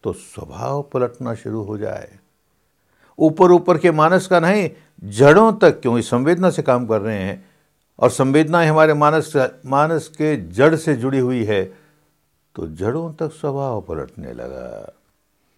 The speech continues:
क्रोध आता है तो सारे शरीर में गर्मी उठती है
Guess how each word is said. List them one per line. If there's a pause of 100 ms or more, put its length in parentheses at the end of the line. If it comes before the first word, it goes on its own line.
(180)
क्रोध
आता
है (760)
तो
सारे
शरीर
में (120)
गर्मी
उठती
है